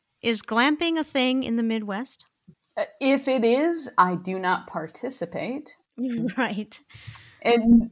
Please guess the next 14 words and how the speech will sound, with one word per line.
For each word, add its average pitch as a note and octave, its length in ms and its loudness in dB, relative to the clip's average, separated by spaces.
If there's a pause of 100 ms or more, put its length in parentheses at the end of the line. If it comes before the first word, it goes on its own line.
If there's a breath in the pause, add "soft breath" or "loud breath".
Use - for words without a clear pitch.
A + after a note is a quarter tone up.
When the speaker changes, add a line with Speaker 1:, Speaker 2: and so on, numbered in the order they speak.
(100)
Speaker 2:
nor B3+ 540 4
do A3+ 260 2
I G#3+ 140 6
know G3+ 320 4
anybody F#3+ 560 2
that E3 340 2
does G3 320 4
participate. E3 800 0
The E3+ 80 -2
people F#3+ 360 -6
that E3 140 2
I F3+ 200 4
know F3+ 320 0
who F3 280 -2